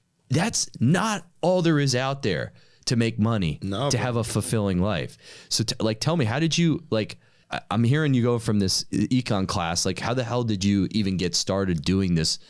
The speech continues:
Speaker 1: thing that is now
Speaker 2: Bro,
Speaker 1: your thing?
Speaker 2: it's so crazy. So, in the shortest of it all, like, I finished,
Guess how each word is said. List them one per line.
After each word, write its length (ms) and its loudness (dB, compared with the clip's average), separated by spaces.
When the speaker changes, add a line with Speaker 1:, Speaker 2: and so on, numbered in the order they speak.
Speaker 1:
thing 360 0
that 120 0
is 140 -2
now 600 -2
Speaker 2:
Bro, 360 -2
Speaker 1:
your 200 2
thing? 380 -4
Speaker 2:
it's 200 0
so 220 0
crazy. 560 -4
So, 500 -4
in 140 0
the 80 2
shortest 600 0
of 180 -2
it 100 0
all, 360 0
like, 440 -4
I 80 -6
finished, 580 -2